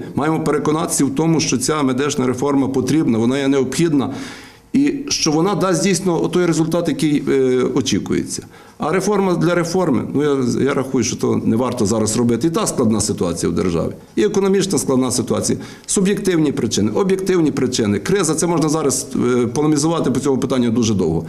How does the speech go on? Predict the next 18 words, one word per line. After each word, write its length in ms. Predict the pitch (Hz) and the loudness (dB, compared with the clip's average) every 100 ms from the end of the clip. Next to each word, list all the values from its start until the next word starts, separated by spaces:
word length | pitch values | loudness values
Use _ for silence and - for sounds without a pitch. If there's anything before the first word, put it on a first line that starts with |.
| - | -6
Але 180 | 131 160 | -2 0
є 120 | 185 | 0
проблема. 440 | - 131 98 78 117 | 0 0 0 -2 0
Є 180 | 151 | 0
проблема 380 | 214 185 170 165 | 2 0 0 2
в 40 | 156 | 2
медицині. 500 | 143 117 - 85 87 - - - | 0 0 0 0 -2 -8 -16 -6
І 280 | 135 151 147 - - | 0 0 0 -4 -6
це, 280 | - 180 | -2 -2
про 160 | 175 170 | 0 0
це 120 | 196 | 0
треба 200 | 190 190 | 0 0
говорити. 480 | 170 175 180 101 - - - - - - - | 2 2 0 -2 -6 -16 -20 -20 -20 -10 0
І 60 | |
мені 120 | 139 | 0
здається, 280 | 170 180 175 | 2 0 0
це 120 | - | 0
треба, 420 | 165 175 170 156 | 0 0 0 -2